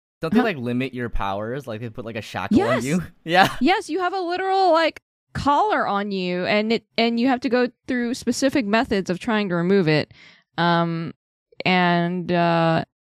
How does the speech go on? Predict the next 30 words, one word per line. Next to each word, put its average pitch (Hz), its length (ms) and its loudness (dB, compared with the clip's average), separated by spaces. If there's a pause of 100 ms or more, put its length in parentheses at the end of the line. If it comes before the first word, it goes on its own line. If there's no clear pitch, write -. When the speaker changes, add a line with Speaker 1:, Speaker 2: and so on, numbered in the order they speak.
(160)
Speaker 2:
you 208 140 4
have 202 140 2
to - 80 -12
be 202 80 0
strong 214 360 0
enough, 147 200 -2
basically, 160 400 -2
to 127 60 -12
go 175 120 4
through 185 140 -2
that 156 140 -2
quest 180 300 -2
line 160 260 -2
to - 100 -8
remove 165 340 2
it. 131 260 0 (500)
Um, 147 360 0 (320)
so, 143 440 0 (100)
yeah. 170 260 2 (140)
<laughs> - 760 0
Speaker 1:
Actually, - 280 -4
when 156 140 -6
I 220 60 -4
think 170 220 -8
about 170 200 -2
it, 170 120 -6
that's, 151 160 -6
like, 254 180 -10
pretty 143 300 -8
much 117 640 -8